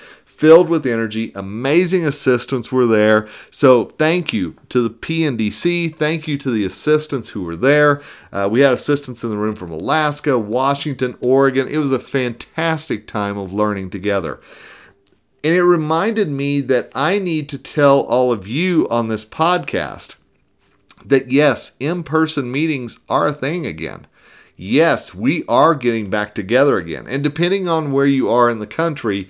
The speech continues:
there are a lot of, you know, rules or regulations maybe in place. You know, while we were in Seattle, uh, masks were required.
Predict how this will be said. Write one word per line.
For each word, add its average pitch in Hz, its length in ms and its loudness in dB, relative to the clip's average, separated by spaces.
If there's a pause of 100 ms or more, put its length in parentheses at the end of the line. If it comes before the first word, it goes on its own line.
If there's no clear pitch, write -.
(380)
there 147 200 6
are 147 80 6
a 135 40 4
lot 120 380 2
of, 120 400 -2
you 123 140 -6
know, 107 60 0
rules 135 540 2
or 110 60 -2
regulations 120 840 0
maybe 104 280 -2
in 101 100 -6
place. 135 360 -4
You 104 60 -10
know, 101 120 0
while 123 380 2
we 127 180 4
were 113 180 2
in 110 140 -4
Seattle, 110 680 2 (300)
uh, 95 240 -2
masks 107 500 -4
were 110 140 2
required. 131 720 4